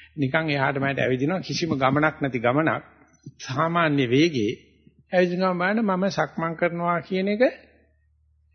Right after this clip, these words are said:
අනායාසයෙන් සිද්ධ වෙන්නල බලන එකයි තියෙන්නේ. අවශ්‍ය නම් ඒකේ හිත හිටින් නැත්නම් පමණක්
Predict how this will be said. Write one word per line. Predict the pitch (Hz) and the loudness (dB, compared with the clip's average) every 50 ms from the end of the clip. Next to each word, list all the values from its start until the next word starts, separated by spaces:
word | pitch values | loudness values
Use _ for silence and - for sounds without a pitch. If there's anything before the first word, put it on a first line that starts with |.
| _ - - 170 - - - | _ -12 -10 -10 -10 -8 -4
අනායාසයෙන් | - 160 160 170 170 151 139 135 131 131 131 131 - 156 147 | -2 0 0 2 0 2 4 4 4 4 4 2 -2 -4 -4
සිද්ධ | 139 - 147 135 127 151 | -2 -2 -4 -2 0 0
වෙන්නල | 156 160 165 180 196 226 240 | -2 0 0 0 -2 -2 0
බලන | 247 233 233 233 240 240 233 233 233 | 0 0 0 0 -2 -2 -2 -2 -2
එකයි | 233 226 208 | -2 -4 -6
තියෙන්නේ. | 180 - 107 87 - - _ _ _ _ _ _ _ _ _ _ - | -6 -8 -10 -10 -12 -16 _ _ _ _ _ _ _ _ _ _ -10
අවශ්‍ය | - 127 139 165 208 208 - - - - 240 226 | -6 -2 2 4 4 4 2 0 -2 2 2 2
නම් | 196 180 165 151 | 4 2 0 0
ඒකේ | 139 143 151 160 - 170 | 0 -2 -2 0 0 -2
හිත | 135 147 165 - | -2 -2 0 0
හිටින් | 180 147 156 - 185 170 160 143 | 0 0 0 0 -2 0 0 0
නැත්නම් | 139 151 160 160 - - - 262 247 247 | 2 0 0 0 -4 -6 -2 0 2 2
පමණක් | - 208 135 123 123 135 165 208 | 2 2 2 2 0 -2 -4 -6